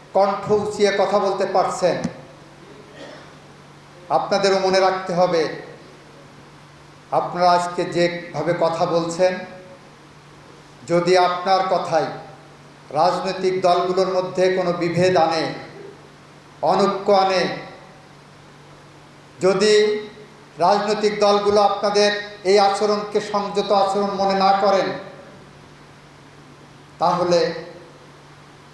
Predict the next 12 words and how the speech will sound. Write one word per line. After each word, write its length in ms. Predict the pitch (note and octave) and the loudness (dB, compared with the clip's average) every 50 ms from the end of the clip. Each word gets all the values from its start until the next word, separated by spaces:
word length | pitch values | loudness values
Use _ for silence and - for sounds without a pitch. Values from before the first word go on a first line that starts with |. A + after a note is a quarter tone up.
| - | -20
সেটা 300 | - - - F3 E3+ F3+ | -16 -6 -4 -2 -2 0
হবে 240 | E3 D#3+ E3+ D#3+ E3+ | 0 0 0 0 0
অত্যন্ত 480 | E3 E3 E3+ - - D#3 D3+ D3+ D#3+ D#3 | -2 -2 -4 -4 -4 -4 -4 -4 -4 -6
দুঃখজনক। 760 | C#3+ D3+ D3+ D3+ D3+ - - D3+ C#3 D3 C#3 C3 B2+ B2 A#2+ - - - - - - - - - - - - - - - - - - - - - - - - - - - - - - - - - - - - - - - - - - - - - - | -6 -6 -6 -8 -10 -10 -8 -6 -4 -4 -4 -4 -4 -6 -8 -10 -14 -16 -18 -20 -20 -20 -20 -20 -20 -20 -20 -20 -20 -20 -20 -20 -20 -20 -20 -20 -20 -20 -20 -20 -20 -20 -20 -20 -20 -20 -20 -20 -20 -20 -20 -20 -20 -20 -20 -20 -20 -20 -20 -20 -14
সেটা 280 | - - F3 E3+ F3+ E3 | -6 -4 -2 0 0 0
হবে 500 | D#3+ E3+ E3+ E3+ F3 E3+ F3 F3 - - - - - - - - - - - - - - - - - - - - | 0 0 2 2 2 2 2 0 -2 -6 -12 -16 -18 -20 -20 -20 -20 -20 -20 -20 -20 -20 -20 -20 -20 -20 -14 -8
আমাদের 720 | - C#3+ D#3 E3 D#3+ E3 D#3+ D#3+ D#3+ D#3+ - - - - - - - - - - - - - | -6 -2 -2 0 0 2 2 2 2 0 -4 -8 -12 -14 -18 -20 -20 -20 -20 -20 -20 -18 -14
লক্ষ্যের 960 | B2 A#2+ B2 C3 D#3+ - - - - - - E3 D#3+ D#3 D#3 D#3 D#3 - - - - - - - - - - - - - - - - - - - - | -12 -6 -2 0 0 0 -2 -4 -8 -10 -6 -4 -2 -2 -2 -2 -6 -8 -12 -14 -16 -18 -20 -20 -20 -20 -20 -20 -20 -20 -20 -20 -20 -20 -14 -6 -2
যাওয়ার 320 | D#3 D3+ D3+ D#3+ E3 D#3+ D#3+ D#3+ | 0 2 4 4 4 2 2 0
পথে 260 | D#3 C#3+ D3 D3+ D#3 | -2 -4 -2 -4 -4
একটি 260 | C#3+ D3 - - D3+ C#3 - | -6 -6 -8 -10 -12 -10 -8
প্রতিবন্ধকতা। 1080 | D3+ D3 C#3+ D3 - C#3+ C#3 C#3+ C#3 C#3 C3+ C3 C3+ B2 - B2+ A#2 - - - - | -8 -8 -8 -6 -4 -2 -2 -2 -4 -6 -6 -6 -8 -6 -6 -6 -6 -6 -8 -10 -14